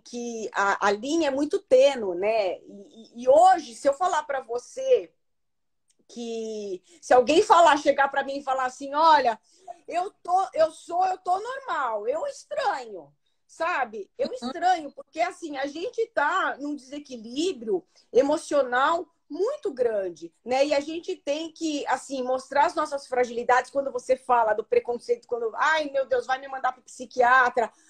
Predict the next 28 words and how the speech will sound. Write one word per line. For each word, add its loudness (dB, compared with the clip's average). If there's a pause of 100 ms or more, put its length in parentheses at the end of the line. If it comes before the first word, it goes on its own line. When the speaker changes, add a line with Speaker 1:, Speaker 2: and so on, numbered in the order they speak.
(160)
Speaker 1:
"Ai, 2
eu 0
tenho -14
que -20
fazer -6
terapia", -8 (320)
né? 0
Mas 0
eu 4
acho 0
que -8
a 0
gente -8
falando 0
sobre -2
isso, -8
que 0
a 2
gente -8
vai 2
ter, -2
entender 0 (420)
de -8
que, 0
olha, 6 (340)
é, 2 (240)
a 2
Janaína -2